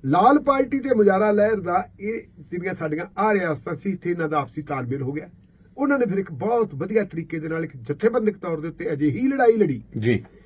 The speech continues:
Speaker 1: ਅਜਿਹੀ ਲੜਾਈ ਲੜੀ ਕਿ ਉਸ ਲੜਾਈ ਨੇ ਚੂਲਾ ਹਿਲਾ ਕੇ ਰੱਖਤੀਆਂ ਸੀ ਰਿਆਸਤ ਪਟਿਆਲੇ ਦੀਆਂ। ਪਹਿਲਾਂ ਮਹਾਰਾਜਾ ਭੁਪਿੰਦਰ ਸਿੰਘ ਰਿਆਸਤ ਪਟਿਆਲਾ ਦਾ ਜਿਹੜਾ ਉਹ ਰਾਜਾ ਹੁੰਦਾ ਸੀ, ਉਹਨੇ
Speaker 2: ਜੀ।
Speaker 1: ਤਾਂ ਪੈਰ ਨਹੀਂ ਲੱਗਣ ਦਿੱਤੇ।
Speaker 2: ਹੂੰ।
Speaker 1: ਬਾਅਦ ਦੇ ਵਿੱਚ ਉਹਦੀ ਮੌਤ ਤੋਂ ਬਾਅਦ ਜਦੋਂ ਮਹਾਰਾਜਾ ਯਾਦਵਿੰਦਰ ਸਿੰਘ ਇੱਥੇ ਦਾ ਮਤਲਬ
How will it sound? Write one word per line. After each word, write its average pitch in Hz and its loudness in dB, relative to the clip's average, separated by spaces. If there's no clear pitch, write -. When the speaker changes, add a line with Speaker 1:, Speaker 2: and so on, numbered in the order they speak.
Speaker 1:
ਅਜਿਹੀ 226 8
ਲੜਾਈ 214 6
ਲੜੀ 196 0
ਕਿ 214 -6
ਉਸ 202 4
ਲੜਾਈ 156 0
ਨੇ 196 0
ਚੂਲਾ 240 0
ਹਿਲਾ 190 4
ਕੇ 165 -6
ਰੱਖਤੀਆਂ 143 -4
ਸੀ 190 -6
ਰਿਆਸਤ 147 -2
ਪਟਿਆਲੇ 123 -6
ਦੀਆਂ। 101 -18
ਪਹਿਲਾਂ 247 4
ਮਹਾਰਾਜਾ 233 6
ਭੁਪਿੰਦਰ 185 -4
ਸਿੰਘ 214 0
ਰਿਆਸਤ 190 2
ਪਟਿਆਲਾ 185 -2
ਦਾ 190 -6
ਜਿਹੜਾ 165 -6
ਉਹ 143 -2
ਰਾਜਾ 165 4
ਹੁੰਦਾ 175 -4
ਸੀ, 190 -8
ਉਹਨੇ 196 4
Speaker 2:
ਜੀ। 208 2
Speaker 1:
ਤਾਂ 214 0
ਪੈਰ 240 0
ਨਹੀਂ 269 0
ਲੱਗਣ 226 2
ਦਿੱਤੇ। 202 -8
Speaker 2:
ਹੂੰ। 107 -2
Speaker 1:
ਬਾਅਦ 277 2
ਦੇ 311 2
ਵਿੱਚ 294 0
ਉਹਦੀ 285 4
ਮੌਤ 185 0
ਤੋਂ 247 -6
ਬਾਅਦ 240 2
ਜਦੋਂ 214 4
ਮਹਾਰਾਜਾ 196 0
ਯਾਦਵਿੰਦਰ 180 -2
ਸਿੰਘ 220 -4
ਇੱਥੇ 202 0
ਦਾ 185 -2
ਮਤਲਬ 165 -10